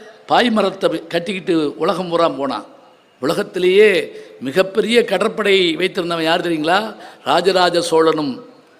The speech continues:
ராஜேந்திர சோழனும். எங்க ஒரு க-, கடலுக்குள்ள போற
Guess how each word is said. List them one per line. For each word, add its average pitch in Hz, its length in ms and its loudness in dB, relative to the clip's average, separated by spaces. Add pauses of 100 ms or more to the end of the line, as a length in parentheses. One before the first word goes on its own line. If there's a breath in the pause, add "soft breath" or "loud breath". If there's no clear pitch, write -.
(140)
ராஜேந்திர 170 600 2
சோழனும். 135 380 -2 (880 soft breath)
எங்க 185 340 0
ஒரு 165 200 -4
க-, 165 380 0 (600 loud breath)
கடலுக்குள்ள 226 600 4
போற 190 640 4